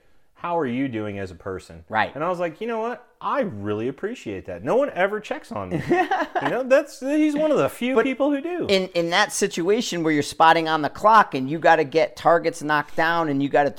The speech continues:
Speaker 2: hand it off to your other shooter, it becomes the, the case of I'm not only looking to identify targets, I'm looking to range the target, plus I'm gauging the conditions to shoot the target all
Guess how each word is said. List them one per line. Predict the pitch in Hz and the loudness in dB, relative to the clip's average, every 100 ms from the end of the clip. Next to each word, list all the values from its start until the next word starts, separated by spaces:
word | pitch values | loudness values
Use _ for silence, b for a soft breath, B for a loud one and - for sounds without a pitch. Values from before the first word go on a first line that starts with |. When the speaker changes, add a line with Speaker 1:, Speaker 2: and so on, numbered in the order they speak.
| - | -2
Speaker 2:
hand | 151 143 | 0 2
it | 147 | 6
off | 143 - | 6 4
to | 147 | -2
your | 135 131 | 0 2
other | 143 120 | 2 0
shooter, | - 233 262 175 113 110 b b b b b b _ | -4 -2 0 2 2 -2 b b b b b b _
it | 185 185 | -4 -2
becomes | 185 165 - 214 226 233 185 175 | -4 -6 -4 -2 -2 -2 -4 -8
the, | - 151 165 | -4 0 0
the | 156 | -2
case | - 180 196 196 - - | -6 -4 -2 -4 -8 0
of | 160 156 147 127 - _ _ _ - | 4 6 4 -2 -12 _ _ _ -2
I'm | 139 | 0
not | 147 185 175 | 2 4 6
only | 170 160 | 4 0
looking | 135 131 143 202 226 214 196 | -4 -6 0 2 2 -2 0
to | 170 | 2
identify | 139 117 170 185 - 131 | 2 2 0 0 0 0
targets, | 113 117 117 110 123 - | 0 0 0 0 -6 -4
I'm | 123 127 | -4 -2
looking | 147 165 170 151 | -2 -2 -4 -6
to | 139 | -6
range | 120 135 170 208 160 | -2 -2 0 -2 -2
the | 156 | -2
target, | - 127 123 117 127 - b b | 2 4 6 4 -2 -4 b b
plus | - 185 233 - | -4 4 4 4
I'm | 175 147 113 | -4 -4 -2
gauging | 143 185 170 175 180 | -2 0 -4 -6 -4
the | 156 | -4
conditions | 147 139 120 107 180 180 180 160 - | -4 -6 -8 -4 -4 -4 -8 -10 -12
to | - | -12
shoot | 120 - - 220 247 - | -12 -12 -8 -4 -4 -6
the | 139 | -12
target | - 117 117 110 120 b b b b _ | -2 0 0 0 -4 b b b b _
all | 170 196 190 156 147 147 | 2 6 6 6 2 -6